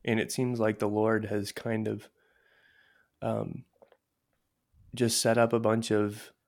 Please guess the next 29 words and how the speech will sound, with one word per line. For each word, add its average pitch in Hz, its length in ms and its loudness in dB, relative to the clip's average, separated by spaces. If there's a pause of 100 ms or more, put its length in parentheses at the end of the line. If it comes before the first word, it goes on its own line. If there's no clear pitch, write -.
(340)
moments 117 680 0 (240)
that, 107 560 0 (600)
uh, 107 380 -2 (320)
like, 107 160 -6
if 104 100 -6
you 139 80 -4
just 160 180 0
show 131 220 4
up 151 200 4
and 107 120 -2
you 107 80 -2
follow 123 420 4
him, 110 300 -4
he's 117 220 -2
gonna 139 180 0
make 117 220 2
stuff 110 260 0
happen. 120 460 0 (640)
And 107 500 0 (1000)
I 117 140 2
just 175 200 2
simply 151 280 2
show 123 240 4
up 131 140 6
and 110 140 0
hang 117 200 2
out 120 160 6
with 107 120 0
soldiers. 135 640 -4